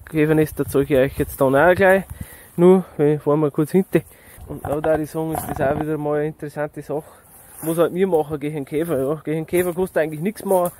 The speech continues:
weil du kannst halt ein bisschen dagegen wirken. Wie gesagt, die Käferfallen funktionieren super. Und jetzt hau ich ein bisschen die Stempel rein.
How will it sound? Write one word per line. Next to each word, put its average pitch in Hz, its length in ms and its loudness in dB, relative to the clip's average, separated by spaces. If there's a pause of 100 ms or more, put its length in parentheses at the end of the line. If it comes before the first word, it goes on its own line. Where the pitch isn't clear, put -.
(260)
weil 170 140 4
du 170 40 -2
kannst 196 220 0
halt 170 100 0
ein 160 80 -4
bisschen 190 220 -6
dagegen 160 380 -2
wirken. 185 320 0 (840)
Wie 156 100 -4
gesagt, 190 240 2 (100)
die 170 120 0
Käferfallen 180 640 0
funktionieren 190 640 -2
super. - 380 -2 (1040)
Und 165 100 -12
jetzt 170 200 -12
hau 147 320 -8
ich 156 100 0
ein 147 80 -8
bisschen 160 200 -8
die 147 100 -8
Stempel 160 360 -8
rein. 165 240 -4